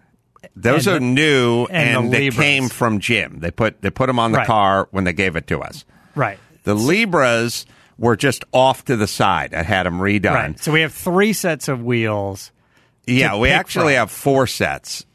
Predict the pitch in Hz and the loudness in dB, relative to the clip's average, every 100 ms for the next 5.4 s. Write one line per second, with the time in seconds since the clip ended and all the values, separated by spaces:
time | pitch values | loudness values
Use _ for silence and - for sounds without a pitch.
0 | _ - 90 - - 131 73 - - _ | _ -8 -8 -6 -2 -2 -2 -10 -20 _
1 | _ _ _ - 110 107 104 104 - _ | _ _ _ -2 0 2 2 2 0 _
2 | _ _ _ - 139 - - 196 202 175 | _ _ _ -6 -6 -6 -2 2 2 2
3 | 151 139 - 180 147 - 131 - 131 127 | 2 0 -4 -4 -4 -2 -4 -4 -2 -2
4 | 120 113 135 123 123 120 113 - 131 139 | -2 -2 -4 -4 -4 -4 -4 -4 -4 -4
5 | 135 139 139 | -4 -4 -4